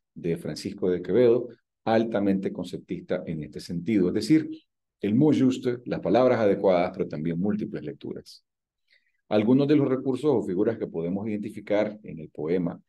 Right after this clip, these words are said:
es que tiene una rima consonante que se corresponde con que es un soneto, también que es indecasílabo, que también se corresponde con el que es un soneto. Hay metáfora, personificación, símbolo e hiperbatón. Bien, veamos entonces ahora el poema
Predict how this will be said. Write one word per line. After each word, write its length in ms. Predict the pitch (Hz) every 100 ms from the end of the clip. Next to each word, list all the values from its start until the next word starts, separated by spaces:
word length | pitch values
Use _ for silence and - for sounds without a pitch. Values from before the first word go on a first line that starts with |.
| _ _ 92
es 60 | 87
que 120 | 95
tiene 180 | 98 98
una 140 | 98
rima 320 | 95 92 92
consonante 600 | 87 85 95 131 151 120
que 120 | -
se 100 | -
corresponde 540 | - 71 71 76 71 76
con 160 | -
que 100 | -
es 60 | 87
un 80 | 71
soneto, 560 | 73 95 120 107 107 - _ -
también 400 | 82 80 107 -
que 80 | 71
es 60 |
indecasílabo, 680 | 76 78 92 - 165 101 76
que 120 | 76
también 340 | - 71 160 185
se 120 | 131
corresponde 540 | - 76 73 76 76
con 180 | - 78
el 120 | 71
que 100 | -
es 80 | 80
un 60 | 80
soneto. 540 | 98 139 151 147 - _ _ -
Hay 160 | 120
metáfora, 800 | 127 117 104 104 107 101 98 98
personificación, 920 | 131 - 117 113 107 107 95 85 82
símbolo 600 | 85 87 76 76 76 71 - _ _ -
e 80 | 85
hiperbatón. 880 | 82 - - - - - - - _ _ _ _ -
Bien, 440 | 107 85 - - _ _ -
veamos 480 | 110 135 147 156 135
entonces 440 | 110 123 131 110
ahora 440 | 95 104 113 113
el 140 | 98 90
poema 560 | 82 104 127 127 117